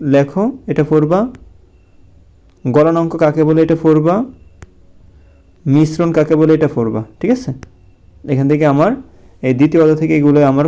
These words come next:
মানে ইম্পর্টেন্ট মনে হচ্ছে। তৃতীয় অধ্যায়ের পদার্থের গঠন, এই অধ্যায় থেকে পড়বা, আহ, মৌলিক পদার্থের, আহ, মৌলিক পদার্থ কাকে বলে, যৌগিক পদার্থ কাকে বলে,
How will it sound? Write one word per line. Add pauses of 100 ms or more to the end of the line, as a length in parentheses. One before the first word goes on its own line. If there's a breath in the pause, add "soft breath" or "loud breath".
(140)
মানে
ইম্পর্টেন্ট
মনে
হচ্ছে। (480 soft breath)
তৃতীয়
অধ্যায়ের (260)
পদার্থের
গঠন, (400)
এই
অধ্যায়
থেকে
পড়বা,
আহ, (280)
মৌলিক
পদার্থের,
আহ,
মৌলিক
পদার্থ
কাকে
বলে, (640 soft breath)
যৌগিক
পদার্থ
কাকে
বলে,